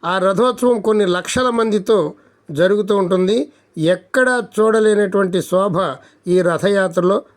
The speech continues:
చూడవచ్చు. జగన్నాథ రథచక్రాలు వస్తున్నాయి.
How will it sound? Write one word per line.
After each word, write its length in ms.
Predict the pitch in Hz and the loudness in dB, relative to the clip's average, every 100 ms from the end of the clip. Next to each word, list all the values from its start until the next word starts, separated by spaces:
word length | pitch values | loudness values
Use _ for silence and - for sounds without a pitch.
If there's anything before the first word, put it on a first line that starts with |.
| _ 175 | _ 0
చూడవచ్చు. 460 | 180 170 156 156 131 117 | 2 0 -2 -4 -10 -4
జగన్నాథ 600 | 151 196 208 208 214 202 | -2 0 0 0 0 -2
రథచక్రాలు 920 | 214 180 202 214 185 185 190 170 143 - - | -2 0 -2 -2 -4 -2 -2 -2 -4 -8 -8
వస్తున్నాయి. 800 | 165 - - 175 165 151 123 110 | -6 -6 -2 0 0 -2 -4 -8